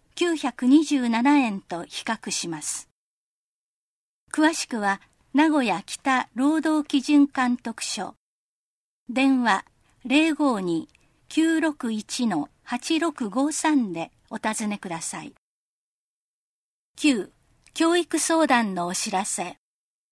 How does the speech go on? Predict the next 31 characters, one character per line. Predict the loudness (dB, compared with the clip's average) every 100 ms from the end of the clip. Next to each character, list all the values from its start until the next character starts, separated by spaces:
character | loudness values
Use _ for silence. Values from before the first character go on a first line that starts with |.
| _ _ _ _ _ _
名 | 2 2
古 | 4 2
屋 | 0
市 | -4 -8
千 | -8
種 | -4 -2 -2
区 | 0 -2
に | 0 -2
あ | -4
る | -6 -10 _ _ _ 2
県 | 6 8
立 | 8 4 0 -4 0
名 | 2 4
古 | 2
屋 | 2
盲 | 4 6 6
学 | 4 0
校 | -4 -4
で | -4
は、 | -6 -6 -10 _ _ _ _ _ _ _
見 | 6 8
え | 10
に | 8 6
く | -2 -4
い、 | -4 -6 _ _ _ 0
見 | 6 8
え | 8
な | 6
い | 4 -2
な | -4
ど、 | -6 -8